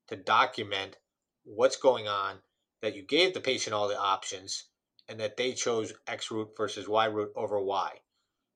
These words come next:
Um, and I think that's one of the things we do pretty well. Two is we talk to the patients. I mean, I, I routinely will always call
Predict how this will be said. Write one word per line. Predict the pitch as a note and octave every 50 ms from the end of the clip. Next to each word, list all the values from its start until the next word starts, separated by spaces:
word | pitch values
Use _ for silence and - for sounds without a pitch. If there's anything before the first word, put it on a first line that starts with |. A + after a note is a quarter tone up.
| -
Um, | - G#2+ G#2 G#2 G#2 G2 - -
and | C3+ C3
I | C3
think | C3 - E3+ D#3 B2+ -
that's | - C3+ D3 F#3+ G#3 - -
one | - A#2+ B2
of | A#2+ A#2+
the | A2
things | G2+ - B2 A#2 A#2 G2 F#2+ G#2+ -
we | B2 A2+ B2 C#3
do | D3 C3 A#2 A2 G#2
pretty | - - - A2 G2+ F#2+
well. | F#2 F#2+ F#2+ G2+ G#2 - - _ _ _ _ _ _ _ -
Two | - G3 A#3+
is | G#3+ - -
we | C#3+ C#3
talk | - - - C#3+ E3+ - -
to | - D#3+
the | D3+
patients. | C#3+ - D3+ G3 A#3+ - - - - - - - _ -
I | B2+
mean, | C3 B2
I, | C3+ E3+ F#3+ - - _ - -
I | D3 E3+ G#3
routinely | F#3+ E3 D3 B2 G#2+ - - - - E3 F3+ G3 G3 D#3+ A2+ G2 F#2 F2+ F2 - - _ _ _ _ _ _ -
will | A2+ A2+ - - -
always | - D3 D#3+ F3+ F3 E3 D3+ B2+ -
call | - - - C3 B2 A#2 A#2 A2+ A2 G#2+ G#2 -